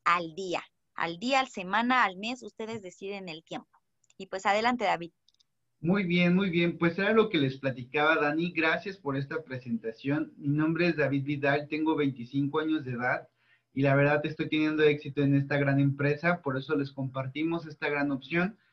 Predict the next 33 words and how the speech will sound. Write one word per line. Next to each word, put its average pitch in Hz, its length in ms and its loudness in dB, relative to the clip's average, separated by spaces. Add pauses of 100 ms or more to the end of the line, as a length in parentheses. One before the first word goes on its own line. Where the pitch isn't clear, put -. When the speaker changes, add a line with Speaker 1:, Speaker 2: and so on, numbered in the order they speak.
(240)
Speaker 2:
Y 175 140 2
Dani 226 260 6
les 202 180 4
comentaba 160 600 4
de 160 100 2
los 139 320 0 (100)
puntaje 175 600 4
personal 156 840 2 (320)
y 147 120 2
del 147 180 4
puntaje 160 580 0
del 147 220 2
grupo 160 420 2
derecho 151 460 2
y - 20 -6
del 139 160 0
grupo 123 260 -4
izquierdo. 190 520 2 (340)
Bueno, 180 380 6
pues 180 240 4
Atomy 247 400 6
en 226 100 6
tu 170 200 0
grupo 175 400 2
personal 151 680 2 (380)
siempre 196 480 2
te 180 160 0
va 156 400 2
a 156 100 -4
dejar 147 540 0
que 156 200 2
esos 226 280 -2
puntos 214 560 6